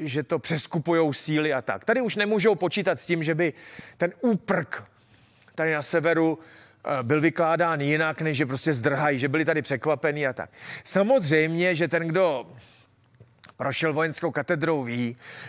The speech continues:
že příliš rychlej postup, eh, nekoordinovaný vojsk může znamenat, že budou obklíčený. To se mimochodem stalo třeba, eh, Sovětům u Stalingradu, jo, když jedna část, eh, vojska postupovala příliš rychle,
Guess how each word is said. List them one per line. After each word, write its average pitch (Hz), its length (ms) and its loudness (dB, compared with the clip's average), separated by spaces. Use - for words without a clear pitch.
že 139 140 2
příliš 208 460 0
rychlej 180 440 2
postup, 180 640 0
eh, 120 560 -8
nekoordinovaný 175 880 2
vojsk 156 480 0
může 165 260 2
znamenat, 170 640 -2
že 160 200 0
budou 165 220 4
obklíčený. 147 600 0
To 180 120 0
se 208 120 2
mimochodem 180 500 2
stalo 175 240 0
třeba, 170 380 0
eh, 147 260 0
Sovětům 170 560 2
u 156 60 -2
Stalingradu, 160 720 2
jo, 139 160 2
když 147 360 0
jedna 165 280 2
část, 165 500 -2
eh, 160 40 -6
vojska 180 560 4
postupovala 180 640 2
příliš 175 380 0
rychle, 156 500 2